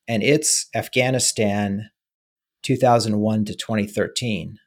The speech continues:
So national level insurgency, counterinsurgency. And so in, in, in, in both of those, I feel pretty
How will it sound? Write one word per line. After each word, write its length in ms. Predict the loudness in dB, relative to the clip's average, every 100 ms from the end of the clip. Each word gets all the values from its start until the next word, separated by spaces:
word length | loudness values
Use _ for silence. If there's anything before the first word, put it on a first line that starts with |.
| _ _ _ _
So 260 | -10 -4 -2
national 540 | 0 0 0 -2 -2
level 300 | -2 -2 -4
insurgency, 600 | -6 -6 -6 -6 -8 -12
counterinsurgency. 1120 | -8 -6 -6 -8 -6 -6 -6 -8 -10 -12 -14 -20 _ _ _ _ _ _ _ _ _ _ _ -2
And 520 | 2 4 2 2 -2 -6 -14 _ _ _ _ _ _ _ _ _ _ _ _
so 520 | -4 2 4 4 2 -4 _ _ _ _ _ _
in, 160 | -6 -6 -8 -12 -8
in, 220 | -6 -6 -8
in, 220 | -10 -10 -8
in 140 | -2
both 280 | 2 4 4
of 100 | 4
those, 260 | 6 4
I 120 | 2 0
feel 260 | 2 2
pretty 440 | 2 0 0 -2